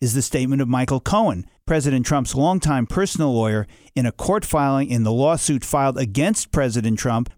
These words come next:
brought in California by Stephanie Clifford, the pornographic film star better known as Stormy Daniels. The Fifth Amendment provides in part, quote, "No person shall be compelled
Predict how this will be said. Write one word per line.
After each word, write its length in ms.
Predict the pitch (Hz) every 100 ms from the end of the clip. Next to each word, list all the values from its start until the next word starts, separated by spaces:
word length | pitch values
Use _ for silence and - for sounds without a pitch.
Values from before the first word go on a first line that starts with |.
| -
brought 280 | 135 202
in 80 | 196
California 720 | 147 127 120 110 135 123 123
by 120 | 127 127
Stephanie 520 | - 139 131 147 151
Clifford, 420 | - 220 135 85 - _ -
the 80 | 113
pornographic 640 | 127 147 139 139 123 120
film 300 | - 220 220
star 440 | - 147 120 117 110 _ -
better 240 | 131 170
known 420 | 160 156 123 104 - _ -
as 160 | 135
Stormy 380 | - - 104 107
Daniels. 580 | 123 135 127 92 - - _ _ _ -
The 80 | 151
Fifth 240 | 269 -
Amendment 360 | 170 151 139 117
provides 460 | 123 110 110 104
in 140 | 110 98
part, 400 | - 101 110 -
quote, 320 | 120 107 - - _
"No 240 | - 170 233
person 460 | 180 147 120 135
shall 180 | 143 143
be 140 | 131 139
compelled 840 | - 117 - 190 202 151 123